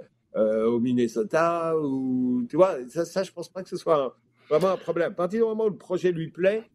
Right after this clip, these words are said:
et que, euh, il voit que, que derrière, il y a des, il y a de la, il y a des moyens à mettre derrière pour arriver, euh,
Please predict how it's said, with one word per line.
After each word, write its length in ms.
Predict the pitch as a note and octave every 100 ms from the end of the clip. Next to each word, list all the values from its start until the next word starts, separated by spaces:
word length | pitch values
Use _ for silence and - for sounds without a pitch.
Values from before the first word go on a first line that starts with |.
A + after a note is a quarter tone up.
| _ _
et 160 | D3+ D3+
que, 160 | -
euh, 680 | E3 E3 E3 C3+ C#3 C3+ C#3 C#3+
il 100 | C#3+
voit 180 | E3
que, 200 | E3+ D#3
que 180 | C3+ -
derrière, 480 | B2+ B2+ B2+ D3+ D3
il 60 | B2
y 40 |
a 60 | B2
des, 100 | B2
il 80 |
y 60 | A2
a 60 | A2
de 80 |
la, 100 | G#2+ A2+ A2+ G#2 G2 _
il 40 | C3
y 20 |
a 60 | B2
des 180 | C3
moyens 440 | C3+ C#3 C#3 D#3+ D3
à 100 | C3+
mettre 400 | C#3+ C#3+ - B2
derrière 420 | B2 B2+ C3 C3+
pour 380 | - C#3 C3+ - _ _ - -
arriver, 480 | - D#3 D3+ F#4 - _ C#3
euh, 240 | C#3+ C#3